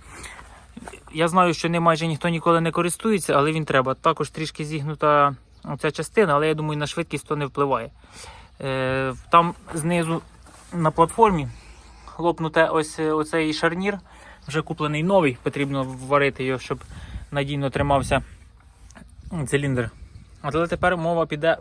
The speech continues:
про гуму. Як вам такі колесика? А ну скажіть, гарно буде чи ні? Хтось буде казати, що вони низькі, що П Т Совські колеса кращі, а на цих буде провалюватися в землю.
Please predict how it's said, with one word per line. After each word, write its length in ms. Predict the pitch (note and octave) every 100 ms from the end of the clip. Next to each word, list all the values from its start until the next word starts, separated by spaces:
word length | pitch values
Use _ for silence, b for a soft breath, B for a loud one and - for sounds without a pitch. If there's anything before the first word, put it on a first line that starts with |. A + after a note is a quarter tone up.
| -
про 160 | D#3 D#3
гуму. 320 | F3 C#3+ B2 B B B B B B B B B - - -
Як 160 | F3+
вам 140 | F3+ F3
такі 200 | D#3 D#3+
колесика? 520 | D#3+ D3+ C3+ D3 C#3
А 100 | D3+
ну 120 | E3+
скажіть, 420 | - E3+ D#3+ D3 B B B B B B C#3+
гарно 360 | D#3+ G#3+ G3+
буде 240 | D3 C#3 C#3
чи 140 | D#3
ні? 200 | D3+ C#3 - B B B B B -
Хтось 200 | - E3
буде 200 | E3 E3+
казати, 320 | D#3 D#3 D3
що 200 | - F3
вони 220 | F#3+ G#3
низькі, 760 | G3 F3 - - A#3 A#3 A3+ A3 B B B
що 180 | - D#3+
П 140 | F3
Т 260 | E3 F#3 F3+
Совські 300 | F3 D#3 F3
колеса 420 | E3+ E3+ E3 E3+
кращі, 640 | - G3+ A3 G#3 F3+ -
а 40 | E3
на 100 | E3+
цих 180 | F3
буде 160 | D#3+ E3
провалюватися 720 | - E3 F3+ E3 D#3 D#3+ -
в 60 | D3+
землю. 340 | F3 G3+ E3+